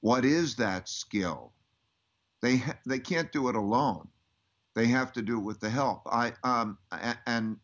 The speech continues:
I would recommend, you know, I did two thirty-minute videos. One is Principles for Success,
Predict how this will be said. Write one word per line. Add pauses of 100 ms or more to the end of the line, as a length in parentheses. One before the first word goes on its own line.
(380)
I
would
recommend, (800)
you
know,
I
did
two
thirty-minute
videos. (400)
One
is
Principles
for
Success,